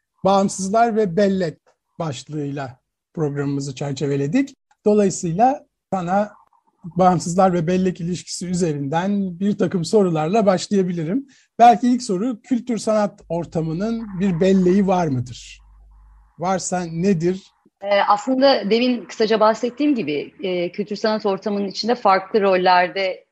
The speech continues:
Speaker 2: e, işler üretiyorum. E, bu anlamda da aslında bu belleğin farklı düzeylerde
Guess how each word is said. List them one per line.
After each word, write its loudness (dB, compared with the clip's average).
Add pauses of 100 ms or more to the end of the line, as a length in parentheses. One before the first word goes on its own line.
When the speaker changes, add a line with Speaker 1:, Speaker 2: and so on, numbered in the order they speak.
(180)
Speaker 2:
e, -12
işler -10
üretiyorum. -8 (440)
E, 2
bu 4
anlamda 0
da -4
aslında -6
bu -10
belleğin -2
farklı -2
düzeylerde 0